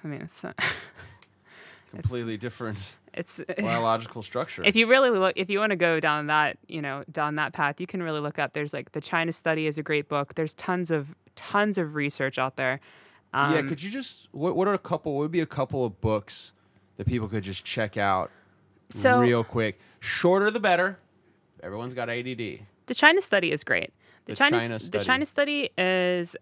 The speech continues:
Speaker 1: it shows it, a long-term study of two very similar villages in China. One of them was predominantly plant-based
Speaker 2: Just
Speaker 1: and
Speaker 2: real quick, China Study, do you know the name of the author?
Speaker 1: No, but
Speaker 2: Okay, so The
Speaker 1: you can
Speaker 2: China Study.
Speaker 1: Yeah.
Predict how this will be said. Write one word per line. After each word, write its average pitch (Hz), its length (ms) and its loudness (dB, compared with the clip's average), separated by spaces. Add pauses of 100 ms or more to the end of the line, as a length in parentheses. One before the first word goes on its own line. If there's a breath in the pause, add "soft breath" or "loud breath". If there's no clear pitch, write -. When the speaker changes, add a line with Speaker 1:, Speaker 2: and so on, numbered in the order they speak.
Speaker 1:
it 175 100 -4
shows 247 680 0 (120)
it, - 180 -8
a 175 80 2
long-term 247 640 0
study 147 400 0
of 151 160 -6
two 240 420 -4
very 170 240 0
similar 247 380 -2
villages 165 540 0
in 185 100 -4
China. 151 420 -2 (360 loud breath)
One 185 160 2
of 202 60 0
them 226 180 2
was 202 160 -2
predominantly 185 580 2
plant-based 180 560 2
Speaker 2:
Just 139 120 -4
Speaker 1:
and 156 40 4
Speaker 2:
real 156 80 6
quick, - 240 -2
China 143 240 -2
Study, 135 300 -6
do 117 120 -8
you 120 60 -4
know 123 180 -2
the 120 100 -2
name 117 140 -2
of 117 40 -2
the 113 100 0
author? 135 400 -4
Speaker 1:
No, 156 100 2 (360)
but 135 160 4
Speaker 2:
Okay, 76 160 -8
so 80 160 -6
The 98 200 -2
Speaker 1:
you 196 40 0
can 196 100 2
Speaker 2:
China 123 360 6
Study. 101 340 -4
Speaker 1:
Yeah. - 160 -2